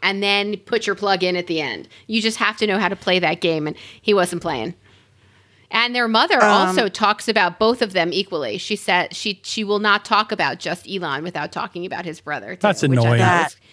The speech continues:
Speaker 1: was
Speaker 2: is bonkers as well.
Speaker 1: I thought it was
Speaker 2: Super,
Speaker 1: hilarious.
Speaker 2: super bonkers. Oh, yeah. R-, um, Manny is reminding us of Stephen Baldwin and Randy Quaid. Not nearly as embarrassing as the people we just spoke about.
Speaker 1: They have careers, but they are embarrassing A F.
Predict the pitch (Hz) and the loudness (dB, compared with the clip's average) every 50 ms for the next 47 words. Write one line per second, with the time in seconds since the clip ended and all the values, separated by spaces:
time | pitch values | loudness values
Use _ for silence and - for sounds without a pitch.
0 | - - - - 185 175 160 139 135 160 139 131 135 143 - 127 131 131 131 123 | -20 -18 -6 -4 -4 -4 -4 -6 -4 -4 -4 -4 -6 -10 -10 -10 -10 -10 -12 -10
1 | - 143 135 135 120 202 226 202 208 202 190 143 180 - - 202 175 151 220 214 | -10 -10 -8 -4 -4 -4 -2 0 0 0 0 -2 -6 -6 -6 -4 -4 -2 0 -2
2 | 208 208 - 202 190 185 175 170 - - - 170 165 156 - 156 151 147 147 139 | -2 -2 0 0 2 2 0 -2 -4 -6 -4 -4 -4 -4 -2 -4 -4 -4 -2 -4
3 | 131 131 135 135 - - 131 131 131 107 127 - - 196 214 240 247 226 196 170 | -4 -4 -4 -8 -10 -10 -10 -10 -10 -12 -10 0 2 2 2 4 4 2 2 2
4 | 170 185 - 180 175 170 170 170 170 170 170 - 185 185 196 202 208 208 196 185 | -2 0 2 4 6 6 6 4 4 0 -2 -4 0 2 2 2 2 0 0 -2
5 | 165 180 175 170 175 175 175 165 170 165 - 170 156 - - - - 196 190 185 | -2 -2 0 0 0 0 -2 -4 -4 -6 -6 -8 -8 -8 -10 -8 -6 -4 -2 0
6 | 190 175 156 170 170 165 165 165 175 180 175 165 151 160 160 160 165 160 147 - | 0 2 4 4 4 4 4 2 0 -2 -2 -2 -2 -2 -2 -2 -4 -4 -8 -4
7 | - 190 180 170 - - 190 196 208 202 - 202 208 202 202 208 202 196 185 180 | 0 2 2 2 2 0 2 2 2 2 2 -2 -2 0 2 2 2 2 2 0
8 | 170 156 165 160 156 156 156 160 156 - 160 156 151 147 139 147 135 135 156 151 | 0 -2 -4 -4 -2 -2 -2 -2 -4 -6 -10 -10 -10 -10 -10 -10 -10 -10 -10 -10
9 | 147 147 143 139 139 135 - 113 - - - 127 117 - - - 78 - 71 85 | -10 -10 -10 -10 -12 -12 -12 -14 -14 -12 -10 -10 -10 -10 -10 -14 -14 -12 -10 -8
10 | - - 262 277 311 320 349 359 - - - 302 262 262 285 277 226 175 180 185 | -2 0 0 0 2 0 -2 -4 -4 -4 0 0 2 2 2 2 2 2 0 -2
11 | - 196 - - 202 208 214 208 196 185 - - _ - 208 202 196 196 185 180 | -6 -8 0 2 4 4 6 4 4 2 0 -2 _ -6 -6 -4 -2 0 0 0
12 | 180 185 185 - 196 185 - - - 185 185 175 170 165 147 156 - - - | 0 0 -2 -4 -6 -6 -4 -2 -2 0 0 0 0 -2 -2 -4 -6 -12 -20